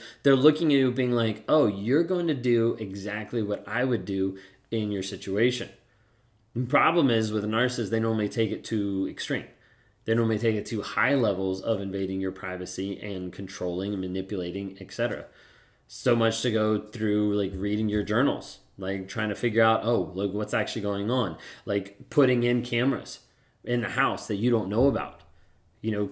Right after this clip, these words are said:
putting in trackers into your cars, putting in bugs into your cars. Like, all these things have happened. I'm not just making this up. All these things have happened. And when I've been talking to people in one-on-ones and they've said, like, "Oh, I found this," or, "This I discovered," or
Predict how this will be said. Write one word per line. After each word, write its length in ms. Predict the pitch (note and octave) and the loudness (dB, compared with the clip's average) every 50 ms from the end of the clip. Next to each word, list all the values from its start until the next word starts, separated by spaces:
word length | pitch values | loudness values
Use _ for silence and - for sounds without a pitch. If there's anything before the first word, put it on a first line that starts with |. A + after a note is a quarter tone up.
| - - - C3 | -6 -14 -16 -4
putting 320 | - C3+ B2 B2 A#2+ A2+ A2+ | 2 4 4 4 4 2 2
in 160 | A2+ A2+ A2 | 0 0 -2
trackers 580 | - - A2+ A#2 C3+ C#3+ - B2 F#2+ D#2+ - - - | -2 -2 0 0 0 2 2 0 0 0 -4 -6 -4
into 260 | A#2+ F3 - - B2 | -4 -4 -2 0 0
your 100 | A2+ G2+ | 0 0
cars, 400 | - - C3+ D3 B2+ F#2+ F2+ - | 0 -2 -2 -2 -2 -2 -4 -4
putting 300 | - C3 B2+ C3 B2+ B2 | 0 0 2 2 4 2
in 300 | A#2+ A2 G2+ F#2 - - | 2 0 0 -4 -4 0
bugs 400 | B2+ B2 C#3+ D3 A#2+ G2+ - - | 4 6 6 6 6 4 -4 -6
into 160 | A#2+ A#2 A2+ | -4 -2 0
your 80 | A#2 A2+ | 0 2
cars. 300 | A#2 D3 C#3 B2 - - - - - | 6 6 6 6 4 0 -12 -6 0
Like, 160 | B2 B2 - - | 0 0 2 2
all 220 | A#2+ C3 C#3+ C#3+ | 4 8 8 10
these 240 | C#3+ D#3 D3 C#3 - | 10 10 8 8 6
things 180 | D3+ C3+ A#2 A2 | 4 2 2 2
have 160 | A#2+ A2 - | -2 -2 2
happened. 380 | - C#3 D#3+ D#3+ - - E2 | 2 4 4 4 2 0 -6
I'm 80 | D#2+ F#2+ | -4 -2
not 160 | A2+ A#2 A2 | -2 -2 -2
just 120 | G#2+ G#2 A#2 | -2 -2 -2
making 200 | A#2+ A2 A2+ G#2 | -2 -2 -2 -4
this 140 | F#2+ G#2+ | -2 -2
up. 180 | D3+ B2+ - - | -2 -2 -2 0
All 100 | G#2+ B2+ | 2 2
these 160 | C3+ B2+ B2+ | 2 2 2
things 160 | D3 C3+ G#2+ | 0 -2 -2
have 120 | A2+ G#2+ - | -4 -4 -4
happened. 340 | C#3 D3 D#3+ - C3+ G#2+ A#2 | -2 -2 0 0 0 -2 -2
And 320 | - - - - - B2 | -6 -12 -16 -6 -2 2
when 80 | B2+ A#2+ | 2 2
I've 100 | A2+ G#2+ | 2 2
been 140 | A2+ G#2 | 0 -2
talking 360 | - - A#2+ D3 F3 - G3 D3 | -2 -2 -2 -2 0 0 2 0
to 60 | B2 | 2
people 320 | - C3 A#2+ A#2+ B2+ A2+ | 0 0 -2 0 0 0
in 120 | A2+ A2 A2 | 0 0 0
one-on-ones 680 | A#2 A#2+ G#2+ G2+ G2+ G2 C#3 F3 F#3 D3+ B2+ A#2+ A#2 - - - - - | 0 0 0 0 -2 -2 0 2 2 2 2 2 0 -6 -12 -16 -6 -4
and 120 | A#2+ A#2+ | 0 0
they've 160 | A#2 A2 A2 | 0 0 0
said, 300 | - - D3+ F3+ E3 C3+ | 0 2 4 4 4 4
like, 240 | A2+ G#2+ G2+ - - | 2 0 0 -2 -4
"Oh, 60 | - G2+ | -4 -4
I 80 | G2+ | -4
found 400 | - - - B2 A2+ A2+ A2 A#2+ | -2 0 0 0 2 2 2 4
this," 300 | D3 E3 C3 A2+ - - | 4 4 4 2 -2 -4
or, 120 | A2+ G#2 G2 | -4 -4 -2
"This 240 | G2+ A#2+ B2 A#2+ | 0 0 0 2
I 100 | B2+ B2 | 0 0
discovered," 580 | G#2+ G#2 G2+ - - C#3+ D3 E3 D#3 C3+ A2+ G2+ | 0 0 -4 -4 0 2 2 2 4 2 2 4
or 180 | A2 A2+ A2 | 4 2 2